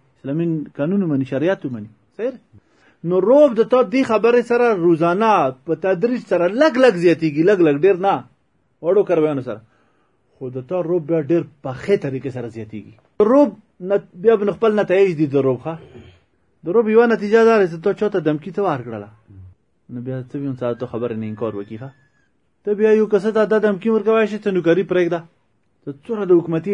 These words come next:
ادارې دي، هغه نوکري پرېږده، هغه نوکري پرېږدي. نو حکومت ته څومره غټ نقصان دی که نه؟ صحیح دی، حکومت خرابېږي که نه خرابېږي؟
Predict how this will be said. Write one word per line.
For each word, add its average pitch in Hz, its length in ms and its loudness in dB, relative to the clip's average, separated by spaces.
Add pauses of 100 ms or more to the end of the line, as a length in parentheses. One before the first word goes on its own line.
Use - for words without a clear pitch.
ادارې 175 260 6
دي، 180 100 4
هغه 165 240 0
نوکري 151 280 2
پرېږده، 143 240 2
هغه 143 120 2 (100)
نوکري 139 260 -2
پرېږدي. 107 280 -10 (720)
نو 123 120 -2
حکومت 151 260 -2
ته 147 60 -6
څومره 147 240 0
غټ 127 180 2
نقصان 107 320 -8
دی 101 80 -8
که 110 80 -12
نه؟ 135 80 -14 (280)
صحیح 247 200 0
دی، 220 80 0
حکومت 185 380 0
خرابېږي 220 340 0
که 214 80 -2
نه 208 120 -2
خرابېږي؟ 127 340 -10